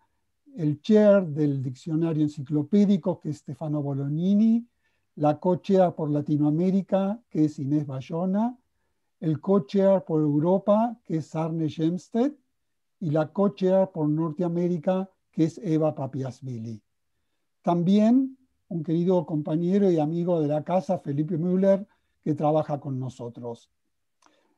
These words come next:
Hemos invitado también, y quizá estén escuchándonos,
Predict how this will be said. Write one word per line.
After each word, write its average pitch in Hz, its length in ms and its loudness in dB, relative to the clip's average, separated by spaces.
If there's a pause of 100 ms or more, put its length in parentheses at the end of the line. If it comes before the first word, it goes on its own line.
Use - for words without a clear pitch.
(140)
Hemos 202 300 2
invitado 175 540 2
también, 190 420 4
y 226 80 4
quizá 160 320 0
estén 170 360 -2
escuchándonos, 160 960 -2